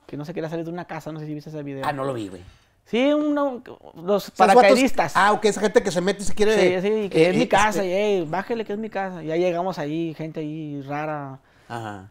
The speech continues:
Speaker 1: Hace como, como la, el estilo de las bromas que te mirabas tú.
Speaker 2: Oye.
Speaker 1: Entonces, y lo sacamos así.
Speaker 2: Oye, ¿y sí, sí, y los, lo pudieron sacar?
Speaker 1: Sí.
Speaker 2: ¿Y le re-, y le dejaron su casa al dueño original o qué?
Speaker 1: Sí, así.
Speaker 2: Oh, qué perro, güey.
Speaker 1: Y ese, ese tipo de cosas, digo, si yo voy a hacer eso,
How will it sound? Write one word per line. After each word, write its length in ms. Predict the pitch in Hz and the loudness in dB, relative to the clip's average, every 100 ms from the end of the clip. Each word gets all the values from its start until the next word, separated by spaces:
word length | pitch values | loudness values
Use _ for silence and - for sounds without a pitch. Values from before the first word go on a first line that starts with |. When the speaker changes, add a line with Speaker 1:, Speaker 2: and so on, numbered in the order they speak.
| - | -8
Speaker 1:
Hace 240 | 160 185 | -4 -4
como, 240 | 196 220 185 | -2 -2 -2
como 220 | 202 214 | 0 6
la, 220 | 202 185 180 | 8 6 6
el 120 | 196 | 4
estilo 320 | 175 214 240 | 4 6 8
de 80 | 254 | 10
las 160 | 220 185 | 10 10
bromas 380 | 220 240 226 | 10 10 8
que 140 | - 180 | 6 0
te 120 | 170 | 0
mirabas 300 | 160 196 196 | 2 2 2
tú. 180 | 214 190 - _ _ _ | -2 -4 -6 _ _ _
Speaker 2:
Oye. 200 | 156 160 | -4 0
Speaker 1:
Entonces, 220 | 175 - 165 | -2 -2 -2
y 60 | |
lo 80 | 156 | -2
sacamos 360 | 143 156 170 160 | 0 0 -2 -4
así. 180 | 139 143 | -8 -6
Speaker 2:
Oye, 200 | 170 170 170 | -4 -4 -4
¿y 80 | 165 | -6
sí, 160 | 180 | -4
sí, 140 | 214 202 | -4 -4
y 80 | 151 | -2
los, 180 | 143 | -4
lo 180 | - 156 | -2 -4
pudieron 180 | 160 165 | -2 -2
sacar? 340 | - - 147 - | -2 -2 -4 -6
Speaker 1:
Sí. 580 | - 139 151 220 311 311 - | -10 -2 0 2 0 -4 -6
Speaker 2:
¿Y 60 | |
le 120 | 160 151 | -2 2
re-, 180 | 160 156 | 2 0
y 40 | |
le 120 | 160 | -4
dejaron 220 | 143 175 | -2 -2
su 120 | 185 208 | 0 0
casa 240 | 185 208 | 0 2
al 120 | 185 | 2
dueño 220 | 165 165 175 | 2 2 0
original 280 | 147 147 | -2 -2
o 80 | 180 | -2
qué? 140 | 127 107 | -4 -6
Speaker 1:
Sí, 240 | 151 147 143 _ | -4 -4 -6 _
así. 280 | 135 123 131 139 | -16 -14 -16 -14
Speaker 2:
Oh, 280 | 104 98 - | -10 -10 -10
qué 100 | 107 | -14
perro, 560 | - 80 - 107 113 | -12 -12 -12 -12 -12
güey. 300 | 104 107 98 - | -10 -12 -14 4
Speaker 1:
Y 80 | 196 | 6
ese, 180 | 247 269 | 8 8
ese 140 | 285 | 6
tipo 240 | 320 294 311 | 4 4 4
de 60 | |
cosas, 160 | 294 262 | 4 4
digo, 160 | 233 214 | 2 0
si 140 | 196 | 0
yo 100 | 208 | 2
voy 140 | 240 269 | 4 4
a 80 | |
hacer 260 | 247 226 247 | 2 2 4
eso, 400 | 262 233 233 233 | 4 2 -2 -8